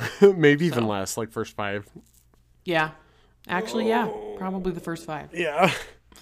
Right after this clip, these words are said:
Speaker 1: Uh, shittiest and or favorite moment.
Speaker 2: You know, I really struggled to find a favorite moment, uh, or sh-,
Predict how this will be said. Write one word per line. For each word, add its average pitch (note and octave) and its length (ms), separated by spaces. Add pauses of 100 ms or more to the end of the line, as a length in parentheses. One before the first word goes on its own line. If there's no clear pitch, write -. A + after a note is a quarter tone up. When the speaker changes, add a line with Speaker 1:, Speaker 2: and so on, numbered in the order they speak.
(500)
Speaker 1:
Uh, C#3 300
shittiest C3 600
and A#2 180
or B2 120
favorite B2+ 380
moment. C3 600 (800)
Speaker 2:
You F3+ 100
know, E3+ 180
I D#3+ 100
really D#3+ 280
struggled D#3 400
to D3+ 60
find D3+ 320
a - 20
favorite D3+ 400
moment, D#3 680 (1000)
uh, D#3 160
or D#3+ 200
sh-, - 160